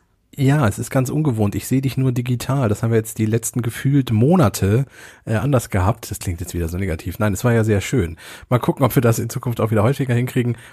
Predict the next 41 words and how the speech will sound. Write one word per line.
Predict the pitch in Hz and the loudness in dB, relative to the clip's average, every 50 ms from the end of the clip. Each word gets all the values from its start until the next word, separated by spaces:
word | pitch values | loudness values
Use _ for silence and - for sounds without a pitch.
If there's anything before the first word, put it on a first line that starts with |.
| - - | -4 2
Heute | - 156 190 - 180 | 4 4 4 4 2
ging | 135 151 190 202 | 2 4 4 4
es | 151 117 - 123 | 4 4 2 2
nicht | 113 - - 85 | 0 0 0 -2
anders. | 107 123 135 135 - - | 0 2 2 0 0 -2
Ich | 117 - - 117 | -6 -4 -4 -2
hatte | 117 127 120 | -2 -2 -2
eine | 110 117 113 | 0 0 2
Bahnfahrt | 104 98 101 135 139 - - 123 120 123 120 - - | 2 2 2 2 0 0 0 0 2 2 0 0 -2
und | 110 101 98 - - | -4 -4 -4 -4 -4
musste | 113 110 107 - 113 | -2 -2 -2 -2 -2
schnell | 107 - 113 107 | -2 0 2 2
nach | 107 95 95 | 2 2 2
Hause | 110 123 131 117 113 | 2 2 2 2 2
und | 110 104 | 2 2
solche | 107 101 117 104 | 2 0 2 0
Dinge. | 101 107 104 98 | 0 0 2 2
Da | 95 90 | 2 0
haben | 104 110 107 | 0 0 0
wir | 95 | -2
es | - - | -2 -2
nicht | 107 - | -4 -6
geschafft, | - - - 104 98 - | -6 -4 -4 -4 -4 -4
uns | - 104 - | -6 -6 -2
live | 101 95 107 107 | 0 0 0 -2
zu | - - 107 | -2 -4 -2
sehen. | 101 101 98 98 104 - - - - - - - - - - | 0 0 0 0 -2 -4 -8 -14 -20 -20 -20 -20 -20 -18 -6
Äh, | - 107 | -2 -2
aber | 101 92 90 - - 98 110 120 117 107 98 90 - | 0 0 0 -2 0 0 2 4 4 4 2 0 -2
immerhin | - - 107 104 95 92 95 92 | -4 -2 -2 0 0 0 -2 -2
digital. | 98 95 95 95 - - - - - - - - - - - - - - _ | -4 -4 -4 -4 -4 -6 -6 -6 -4 -6 -6 -8 -12 -16 -20 -20 -20 -4 _
Ja, | 151 156 135 | 2 2 4
und | 95 127 135 - - | 2 2 0 0 -2
ich | 139 120 - | -6 -6 -4
sehe | - 107 123 139 156 147 | -2 0 2 4 4 2
in | - 135 127 | 2 2 2
meinem | 123 117 117 117 | 2 2 2 2
Bildschirm | 95 98 98 - - - 123 143 170 196 214 208 - - | 2 2 0 0 0 0 2 2 2 0 -2 -4 -8 -12
Stella. | - - - 226 247 214 101 85 82 - | -12 -6 -4 -2 0 0 0 0 0 -2
Hallo | 117 123 139 139 | -2 -2 -2 -4
Stella. | - - - 190 - - 95 95 | -4 -4 -4 -4 -4 -4 -6 -10